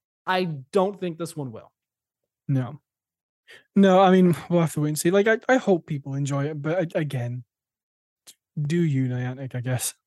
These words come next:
Speaker 1: Do you?
Speaker 2: Okay, the rest of these I'm probably just gonna get through real quick because th-, honestly, that, those are kind of the highlights of this showcase.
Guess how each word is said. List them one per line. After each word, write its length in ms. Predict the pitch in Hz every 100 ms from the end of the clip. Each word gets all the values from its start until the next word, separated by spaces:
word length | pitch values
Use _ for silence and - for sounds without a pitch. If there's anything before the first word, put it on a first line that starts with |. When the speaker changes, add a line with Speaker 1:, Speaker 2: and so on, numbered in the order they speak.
| _ _ _ _ _ _ -
Speaker 1:
Do 80 | 110
you? 300 | 107 95 - _ _ _ _ _ _ _ _ _ _ _ _ _ _ -
Speaker 2:
Okay, 300 | 190 185 160
the 140 | 156
rest 260 | 180 240 233
of 80 | 214
these 200 | 226 208
I'm 160 | 185 151
probably 420 | 180 175 185 190
just 240 | 180 185
gonna 240 | 185 180 180
get 300 | 170 180 185
through 160 | 185
real 200 | 185 185
quick 360 | 180 202 196 - - -
because 460 | 175 185 175 156
th-, 120 | 175 202 -
honestly, 680 | 180 185 190 - 185 180 180 180 175 165 -
that, 160 | 180 -
those 280 | 175 185 180
are 120 | 180
kind 180 | 175 175
of 60 | 165
the 80 | 156
highlights 460 | 156 151 147 165
of 80 | 139
this 140 | 143
showcase. 500 | - 143 - 190 -